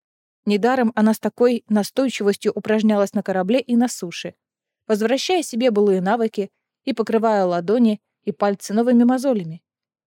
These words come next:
Она возрождалась. «Королева среди нас!» Златинец ни разу не дрогнул.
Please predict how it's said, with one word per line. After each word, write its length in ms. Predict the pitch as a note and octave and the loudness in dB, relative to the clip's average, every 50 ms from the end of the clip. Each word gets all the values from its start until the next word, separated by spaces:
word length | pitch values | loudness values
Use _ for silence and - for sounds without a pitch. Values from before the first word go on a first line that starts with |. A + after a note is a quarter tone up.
| _ _ _ | _ _ _
Она 220 | _ F#3+ F#3+ G3 G3+ | _ -4 -2 0 0
возрождалась. 840 | F#3 F#3 F3 F3 F3 F3 E3 - G3+ A3 G3 E3+ - - - - _ _ _ _ _ _ _ _ _ _ _ | 0 -2 -2 -2 -2 -4 -2 -2 -2 -2 -2 -4 -10 -18 -20 -20 _ _ _ _ _ _ _ _ _ _ _
«Королева 440 | - G#3+ G#3+ A3 A3+ A3+ A3 A3 | -2 0 2 4 4 4 4 2
среди 300 | G#3 - A#3+ A3 G#3+ G#3 | 0 0 -2 0 2 4
нас!» 420 | A#3+ A#3+ B3 G#3+ F3 - - - _ _ _ _ _ _ _ _ _ _ _ _ _ _ _ _ _ _ | 4 4 4 2 0 -6 -12 -20 _ _ _ _ _ _ _ _ _ _ _ _ _ _ _ _ _ _
Златинец 640 | - G#3 G3+ A3 A3+ A#3 - - E4+ E4+ D#4+ D4+ - - | -8 -4 0 0 0 0 -2 -4 -6 -6 -6 -6 -6 -4
ни 140 | D#4 D#4+ | -4 -2
разу 260 | E4 F4+ F4+ C4+ A3 G#3 | 0 0 0 2 2 2
не 160 | G#3 G#3 G3+ | 2 0 0
дрогнул. 540 | F#3 G#3+ G#3 G3 F3+ G3+ G3 F#3+ F#3 G3 | 2 2 2 2 0 -2 -4 -6 -6 -10